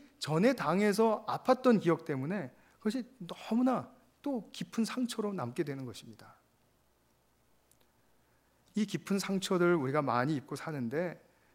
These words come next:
존 브래드쇼라는 그런 크리스천 교육가요 상담가는 <clears throat> 이런 말을 했습니다.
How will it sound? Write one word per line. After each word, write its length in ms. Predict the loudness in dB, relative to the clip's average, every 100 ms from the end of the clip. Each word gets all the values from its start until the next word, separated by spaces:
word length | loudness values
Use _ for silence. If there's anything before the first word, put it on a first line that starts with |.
| _
존 300 | 4 4 6
브래드쇼라는 840 | 6 6 4 -2 0 0 -2 -4 -8 -16 _ _
그런 320 | 0 2 2 0
크리스천 480 | -4 -2 -2 -2
교육가요 600 | -2 0 0 2 2 2 0
상담가는 760 | -2 0 0 -2 -2 -2 -4 0
<clears throat> 1200 | 0 0 -8 _ _ _ _ _ -20 -20 -16 -4
이런 240 | 0 4
말을 240 | 4 2 0
했습니다. 520 | -4 -8 -10 -12